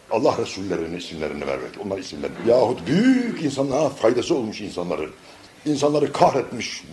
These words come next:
mahvetmiş, yani onların isimlerini koymamalıdır çocuklar üzerine. Bazı isimlerin tesiri olur çocuklar üzerine.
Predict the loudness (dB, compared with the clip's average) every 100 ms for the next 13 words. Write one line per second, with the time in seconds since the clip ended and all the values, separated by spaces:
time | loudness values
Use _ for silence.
0 | 0 2 2 0 -4 -6 -6 -4 -4 -4
1 | -6 -10 -4 -4 0 2 2 2 -2 -4
2 | -10 -6 -4 -4 -4 -6 -12 -20 -14 2
3 | 6 6 2 -4 -2 2 2 2 4 4
4 | 6 4 6 4 2 2 2 4 0 0